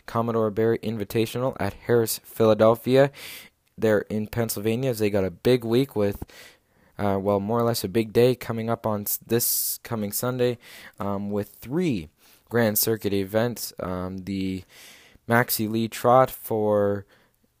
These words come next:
age trotters, um, with multiple world champions in that. Um, the Betsy Ross for open female pacers, um, there as well, the hundred thousand dollar Betsy Ross.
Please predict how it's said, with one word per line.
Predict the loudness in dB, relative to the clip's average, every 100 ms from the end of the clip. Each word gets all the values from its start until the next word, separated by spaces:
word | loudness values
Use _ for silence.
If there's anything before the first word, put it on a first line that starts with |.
| _ -6
age | -4 -2 -4
trotters, | 2 4 4 2 -2 -10
um, | -8 -6 -6
with | -10 -4
multiple | -4 -2 -4
world | 0 0 0
champions | -6 -6 -6 -8 -6
in | 0
that. | 2 2 0 -18 -20 -20 _ -16
Um, | -12 -10 -10 -10 -12 -12
the | -8 -8 -6 -8 -10 _ _ _ _ _ _ _ _ _ -20 _ _ -20 -20 -20 _ _ _ _
Betsy | 4 6 4 2
Ross | 4 6 6 4 -2
for | -6 -2 0 4 2 2 0
open | 0 0 -2 -4 -8 -12 _
female | -8 -4 0 -2
pacers, | -2 -2 -2 0 0 -2 -4 -10 _ _ _
um, | -4 -2 -2 -4 -8 -14 -20 _ _ _ _ -20 -20 -20 _ -20 -2
there | 2 2
as | 0 0
well, | 4 4
the | 2
hundred | -4 -6 -2
thousand | -2 -2 -4
dollar | -2 -2 0
Betsy | -2 -2 -8
Ross. | 2 4 4 0